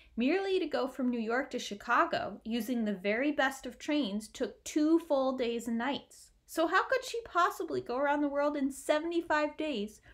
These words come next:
or even less, which is what she proposed? And what about her luggage? Female travelers were not known to travel light.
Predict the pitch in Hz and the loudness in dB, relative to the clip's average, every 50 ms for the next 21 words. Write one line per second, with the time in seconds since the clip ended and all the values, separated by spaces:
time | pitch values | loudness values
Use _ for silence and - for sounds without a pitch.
0 | - _ - - 294 294 - - 302 330 320 320 294 294 294 311 349 349 - 262 | -20 _ -2 0 0 0 0 0 0 0 0 0 0 0 2 2 2 0 0 -2
1 | - - - - - 262 - 320 302 311 311 - - - 294 - - 311 302 - | -4 -10 -10 -10 -8 -6 -6 -6 -2 -2 -2 -2 2 0 0 0 0 -8 -8 -4
2 | 359 415 440 311 - - - - - - _ _ - - - - - - 269 277 | -4 -2 -2 -2 -4 -6 -12 -20 -20 -20 _ _ -20 -20 -20 -18 -6 0 2 4
3 | 285 277 311 359 349 339 302 294 302 - 311 302 285 294 330 359 349 233 - - | 6 6 6 6 6 4 4 4 2 0 -2 -2 0 0 0 0 0 -4 -6 -8
4 | - - - - _ _ _ _ _ _ - - - - _ _ - 320 330 403 | -14 -20 -20 -20 _ _ _ _ _ _ -20 -20 -20 -20 _ _ 0 0 0 0
5 | 427 440 440 415 415 - - 277 240 233 240 240 233 247 247 - - 254 254 269 | 0 -2 -2 -2 -2 0 2 2 2 2 2 0 -4 -4 -4 -4 -4 0 0 2
6 | 277 - - 269 262 269 269 262 254 - - 262 240 240 240 226 214 226 277 285 | 0 2 0 0 2 2 2 0 -2 -4 -4 -4 -4 -2 -2 -4 -2 -2 -2 -4
7 | 208 | -4